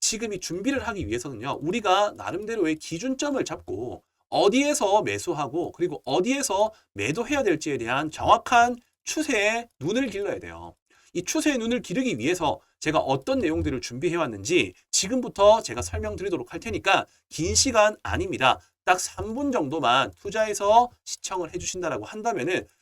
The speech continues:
우리가 주식시장에서 승자로 살아남을 수 있는 이 방법, 이 기준들을 제가 지금 영상에서 바로 공개해 드리도록 할 테니까요. 자, 영상 절대 끄지 마시고 시작 전에 우리 구독과 그리고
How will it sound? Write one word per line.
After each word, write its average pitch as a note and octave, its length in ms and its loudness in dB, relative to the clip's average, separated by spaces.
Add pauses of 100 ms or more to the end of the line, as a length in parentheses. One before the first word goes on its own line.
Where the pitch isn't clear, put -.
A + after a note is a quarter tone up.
(120)
우리가 G3+ 540 6 (160)
주식시장에서 F3 580 -2
승자로 C#4 640 2
살아남을 D3 400 -4
수 - 200 -12
있는 G#2+ 280 -10
이 D3+ 120 -4
방법, - 540 -2 (380)
이 G#3+ 100 -6
기준들을 F3+ 720 0 (180)
제가 C#3 240 -4
지금 F3 280 -2
영상에서 E3 800 2
바로 C#3 340 -4
공개해 D#3 520 -6
드리도록 D#3+ 420 -8
할 C3+ 60 -8
테니까요. E3 560 -2 (220)
자, C#3 140 -2
영상 D#3+ 480 6
절대 D#3+ 300 -4
끄지 A#3 280 -8
마시고 - 520 0 (160)
시작 A3+ 340 2
전에 G#3 200 0
우리 D#3+ 180 -2
구독과 G3 560 -2 (800)
그리고 F3 500 4